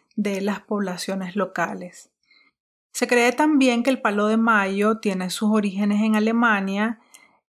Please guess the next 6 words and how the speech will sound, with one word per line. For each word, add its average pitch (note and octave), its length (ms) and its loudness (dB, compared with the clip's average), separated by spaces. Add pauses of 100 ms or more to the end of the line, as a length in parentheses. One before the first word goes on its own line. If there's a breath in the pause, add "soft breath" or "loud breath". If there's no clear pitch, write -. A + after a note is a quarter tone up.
y B3 480 2
que A#3 580 2
era G#3+ 140 4
una A3+ 260 2
celebración G#3+ 840 0
pagana B3+ 800 2